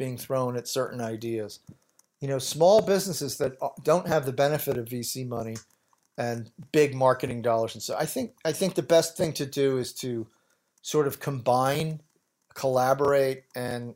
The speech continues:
and help each other out in, in, in some way, whether it's, you know, offering their products in, in my box or whether it's, uh, offering, uh, you know, free marketing services and free promotional services. Um,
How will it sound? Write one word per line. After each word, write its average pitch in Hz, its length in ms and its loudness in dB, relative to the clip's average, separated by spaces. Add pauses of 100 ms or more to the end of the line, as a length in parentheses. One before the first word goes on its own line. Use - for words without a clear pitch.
and 127 140 -4
help 143 260 2
each 143 180 -6
other 120 280 -2
out 113 360 -2
in, 104 260 -12 (120)
in, 101 240 -14 (100)
in 107 160 -14
some 107 300 -10
way, 104 380 -10
whether 127 320 0
it's, - 280 -6 (720)
you - 80 -6
know, 117 120 -2
offering 131 420 2
their 123 140 -2
products 123 460 2
in, - 140 -14 (120)
in 117 140 -10
my 113 140 -6
box 175 480 4
or 131 60 -4
whether 107 300 -4
it's, - 360 -12
uh, 104 140 -8
offering, 110 720 -2
uh, 104 260 -8 (640)
you 135 60 -6
know, 120 80 -4
free 143 280 -4
marketing 131 480 2
services 123 600 -4
and 113 100 -10
free 120 180 -6
promotional 117 580 -8
services. 110 640 -10 (600)
Um, 120 440 -4